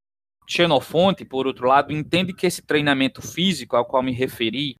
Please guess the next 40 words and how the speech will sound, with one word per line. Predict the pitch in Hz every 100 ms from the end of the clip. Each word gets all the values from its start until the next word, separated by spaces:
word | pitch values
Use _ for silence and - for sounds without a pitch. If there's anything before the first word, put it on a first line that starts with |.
| _ _ _ -
ele | 156 185
é | 180 180
essencial, | 175 - 226 226 - 131 131 151 110 - _
ah, | - 131 135 135
para | -
que | -
as | 214
mulheres | 196 214 214 208
sejam | 214 202 214
mães, | 233 220 208 185 - - - - _ _ _ -
para | 165
que | 190
as | 175
mulheres | 190 180
sejam | - 185 185
resistentes | 175 175 175 - 160 160
ao | 170 170
parto | - 160 196 202
e, |
mais | 240 208 226
do | 220
que | 214
isso, | 294 233 160 -
para | 156
que | -
as | 175
mulheres | 185 180 180
possam | - 190 - 214
gerar | 170 139 131 143
filhos | 180 - 196 214 -
fortes, | - 147 143 - - - _ _ _ -
filhos | 165 170 190 190
que | 202
vão | 165 170
ser | - 156
soldados | - 185 175 143 135 160 -
para | - 160
a | 160
elite | 165 170
espartana. | - 185 180 - -